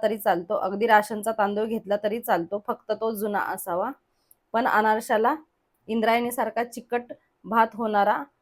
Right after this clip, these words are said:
आणि नवीन तांदूळ वापरायचा नाही. हे तांदूळ मी आता दोन ते तीन वेळा स्वच्छ पाण्याने धुवून घेतलेले आहेत. यात आपल्याला आता भरपूर पाणी घालायचं आहे.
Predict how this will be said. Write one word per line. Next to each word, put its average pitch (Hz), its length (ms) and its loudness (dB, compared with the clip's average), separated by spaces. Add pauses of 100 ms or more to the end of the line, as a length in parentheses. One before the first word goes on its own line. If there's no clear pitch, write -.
(120)
आणि 208 180 -2
नवीन 220 360 0
तांदूळ 208 340 2
वापरायचा 220 540 2
नाही. 190 340 -8 (1040)
हे 214 80 2
तांदूळ 226 440 4
मी 262 140 0
आता 233 220 0
दोन 220 240 -2
ते 220 120 -4
तीन 233 220 -6
वेळा 220 180 0
स्वच्छ 226 320 -8
पाण्याने 220 460 0 (460)
धुवून 226 320 0
घेतलेले 208 460 0
आहेत. 196 300 0 (460)
यात 208 220 2
आपल्याला 220 340 2
आता 214 140 4
भरपूर 233 460 0
पाणी 220 340 6
घालायचं 190 460 -4
आहे. 196 260 -8